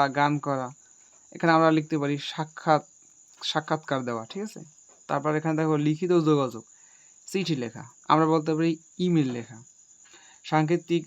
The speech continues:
যোগাযোগ, ইশারা ভাষায় কথা, ট্রাফিক লাইট, স্পর্শের মাধ্যমে যোগাযোগ, ঠিক আছে? আমরা এখানে লিখতে পারি কি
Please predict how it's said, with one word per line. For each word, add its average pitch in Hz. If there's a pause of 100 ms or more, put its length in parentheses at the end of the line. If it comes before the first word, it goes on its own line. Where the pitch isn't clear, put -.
(120)
যোগাযোগ, 123 (380)
ইশারা 151
ভাষায় 131 (500)
কথা, 135 (140)
ট্রাফিক 135 (440)
লাইট, 131 (680)
স্পর্শের 139
মাধ্যমে 131 (100)
যোগাযোগ, 131 (160)
ঠিক -
আছে? 135 (500)
আমরা 147
এখানে 151
লিখতে 151
পারি 170
কি 190